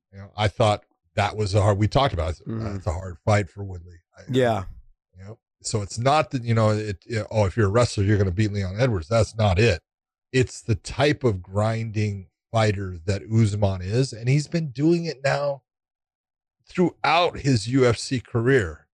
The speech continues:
Speaker 1: He's done it time and time again, and he's done it to Leon Edwards.
Speaker 2: Yeah.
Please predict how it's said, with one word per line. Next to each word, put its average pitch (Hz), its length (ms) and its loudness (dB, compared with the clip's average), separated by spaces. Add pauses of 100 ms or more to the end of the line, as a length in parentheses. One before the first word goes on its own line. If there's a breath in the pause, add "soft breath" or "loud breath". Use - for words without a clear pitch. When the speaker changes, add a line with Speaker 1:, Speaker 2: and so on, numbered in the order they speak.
(300)
Speaker 1:
He's 104 240 4
done 123 260 2
it 120 220 -4
time 127 420 -10
and 113 140 -12
time 120 300 -4
again, 113 320 -2
and 139 340 0
he's 151 240 2
done 117 240 2
it - 200 -2
to 135 380 2 (720)
Leon 87 340 -8
Edwards. 139 580 -2 (160)
Speaker 2:
Yeah. 98 300 -12